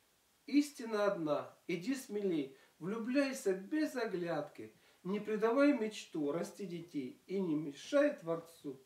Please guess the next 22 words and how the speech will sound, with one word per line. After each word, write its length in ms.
твори. 640
Он 240
был 200
из 360
умных 480
и 160
лихих, 760
тех, 320
что 260
не 140
всякому 640
приятны, 760
но 240
больше 500
не 260
было 260
таких, 420
да 280
и 140
не 140
будет, 720
вероятно». 720